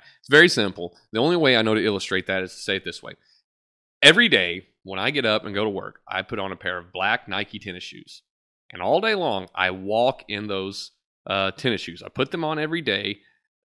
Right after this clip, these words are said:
And, and in much the same way, we are to put on the Holy Spirit in our daily lives. Just like I put those black tennis shoes on and I walk in those every day,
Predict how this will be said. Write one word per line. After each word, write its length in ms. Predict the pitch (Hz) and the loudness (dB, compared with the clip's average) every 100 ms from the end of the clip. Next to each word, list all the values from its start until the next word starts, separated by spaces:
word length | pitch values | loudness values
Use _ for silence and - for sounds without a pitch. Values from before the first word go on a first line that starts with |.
| - | -4
And, 340 | 107 107 107 | -2 -2 -4
and 160 | 117 117 | -4 -4
in 200 | 117 120 | -4 -2
much 400 | 120 135 180 - | 2 2 0 -6
the 120 | 190 | -6
same 500 | - 180 165 170 165 | -2 0 0 0 2
way, 440 | 165 127 - - _ _ _ | 2 2 0 -14 _ _ _
we 120 | 135 135 | -4 -2
are 80 | |
to 100 | 127 | -4
put 400 | 117 - - 202 | -8 -10 -2 -2
on 480 | 196 196 156 101 101 _ _ _ _ | 0 -2 -4 -8 -14 _ _ _ _
the 80 | 123 | -6
Holy 280 | 143 175 170 | -2 0 0
Spirit 560 | - - - 120 107 - | -4 -4 0 0 -2 -6
in 220 | 107 110 | -10 -8
our 200 | 101 104 | -6 -8
daily 380 | 113 98 98 113 | -6 -6 -6 -4
lives. 460 | 127 147 - - - _ _ - | -6 -8 -14 -18 -20 _ _ -16
Just 120 | 139 | -12
like 100 | 147 | -10
I 40 | |
put 120 | 160 156 | -8 -8
those 140 | 139 | -6
black 200 | 147 147 | -6 -6
tennis 220 | 156 147 | -10 -12
shoes 160 | - 143 | -12 -10
on 180 | 143 143 | -10 -12
and 80 | 107 | -20
I 40 | 104 | -10
walk 280 | 127 143 156 | -4 -2 -2
in 100 | 151 | -6
those 220 | 135 135 | -6 -6
every 160 | 135 131 | -8 -10
day, 280 | 131 135 | -8 -8